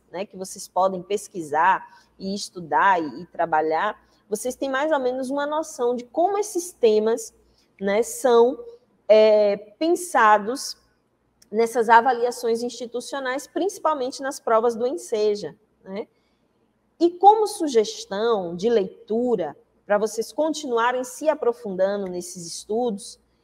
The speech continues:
eu deixo para vocês a dica desse livro, A Era dos Extremos, né? Um breve, é, um,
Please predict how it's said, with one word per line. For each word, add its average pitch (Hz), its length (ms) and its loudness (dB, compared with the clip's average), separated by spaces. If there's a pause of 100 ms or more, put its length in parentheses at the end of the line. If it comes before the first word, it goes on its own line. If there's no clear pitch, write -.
(160)
eu 226 80 4
deixo 294 300 -2
para 269 160 -2
vocês 262 420 0
a 262 80 4
dica 254 320 -4
desse 269 320 0
livro, 214 500 -6 (460)
A 208 240 6
Era 277 220 4
dos 254 220 -4
Extremos, 220 1000 0 (160)
né? 208 280 -4 (300)
Um 208 200 -4
breve, 214 880 -2 (100)
é, 190 400 0
um, 214 160 -4